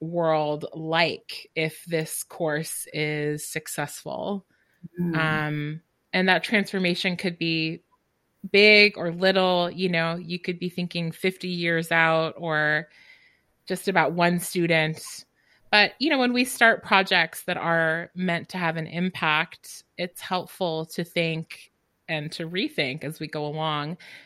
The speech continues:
Speaker 1: about what success looks like. So from your perspective as the person who created this, um, research project and the coursework, you know, what becomes possible if your coursework is successful?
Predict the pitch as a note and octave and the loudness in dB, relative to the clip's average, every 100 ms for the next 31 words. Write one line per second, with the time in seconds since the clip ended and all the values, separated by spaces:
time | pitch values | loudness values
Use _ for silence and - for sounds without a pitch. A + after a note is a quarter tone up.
0 | - E3+ E3+ F3+ F3 - F#3 - E3 - | -6 0 0 0 -2 -2 -4 0 0 0
1 | D#3+ - - - - - E3+ G3+ F#3 E3+ | -8 -8 -4 -4 -4 -10 -6 0 2 2
2 | E3+ - _ _ _ _ - A3 A3 G#3+ | 0 -8 _ _ _ _ -6 0 4 2
3 | A3 A#3+ - F#3+ - F#3+ F3 E3+ E3 E3 | 2 -6 0 0 2 0 0 -2 -4 -6
4 | E3+ - F3+ F3 - F3+ E3 E3 F3+ E3+ | -6 -4 -6 -6 -6 -2 0 2 2 0
5 | D#3 D#3 - - _ _ _ _ _ _ | -2 -4 -10 -16 _ _ _ _ _ _
6 | E3 D#3 D3+ D3 D#3 E3+ - E3+ - D#3 | -4 0 0 0 0 -2 0 -2 -2 -4
7 | D3 - D#3+ - E3 D#3 - D#3 - E3+ | -4 -6 -10 -10 -8 -8 -4 -6 -4 -8
8 | D#3 D3 - - _ _ _ _ _ _ | -6 -6 -10 -16 _ _ _ _ _ _
9 | _ F3+ F3 F3 G3+ G3+ A#3+ A#3 A3+ G3+ | _ -4 -2 2 2 2 0 2 2 4
10 | G3 - - F#3 F3+ - D#3+ D#3 D3 C3 | 0 -6 0 4 4 4 -4 -6 -8 -8
11 | C#3 G3+ - _ - F3 D#3+ D#3+ E3 - | -8 -10 -12 _ 0 4 4 4 0 -6
12 | - - - E3+ D#3 C#3+ - D#3+ D3+ - | -18 -14 -6 -2 0 -2 -4 -4 -4 -6
13 | D#3 D3 D3+ C#3+ - D3 - B2 - - | -8 -6 -4 -4 -6 -10 -8 -8 -8 -10
14 | B2+ D#3+ | -10 -10